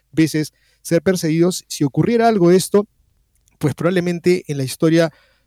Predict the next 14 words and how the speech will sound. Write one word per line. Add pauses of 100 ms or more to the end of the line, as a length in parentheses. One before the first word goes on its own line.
(120)
no
se
recordarán
los
nombres
de
los
mediocres,
de
los
que
se
quedaron
callados,